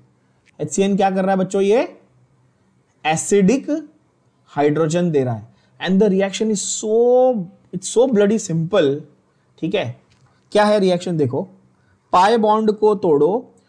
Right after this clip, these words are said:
आजू बाजू एच और सीएन को जोड़ो, बस इतना रिएक्शन है। ध्यान से देख लो, एडिशन करना है ना, कोई बाय प्रोडक्ट होगा क्या एडिशन में बच्चा पार्टी?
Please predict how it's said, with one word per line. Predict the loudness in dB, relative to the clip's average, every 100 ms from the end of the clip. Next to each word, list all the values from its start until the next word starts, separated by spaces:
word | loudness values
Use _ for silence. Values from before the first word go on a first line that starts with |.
| _ -2
आजू | 0 2
बाजू | 2 0 0 -2
एच | -2 -2 0
और | -2
सीएन | -2 -4 -2 -2
को | -2 -2
जोड़ो, | -2 -4
बस | -2 -4 -4 _ -4
इतना | -2 2 2 2 2
रिएक्शन | 0 -2 -6 -12 -14
है। | -14 _ _ _ _ _ _ -4
ध्यान | -2
से | 0
देख | 0 0
लो, | -4
एडिशन | -2 0 2 0 0
करना | 0 0
है | 0
ना, | -2 -6 _ _ _ _ _ _ _ _ _
कोई | 2
बाय | 4 2
प्रोडक्ट | 2 0 0
होगा | 2 2
क्या | 2 2
एडिशन | 2 -2 -4
में | -4 -6 -10 _ _ _ _ _ _
बच्चा | -4 0
पार्टी? | 0 2 0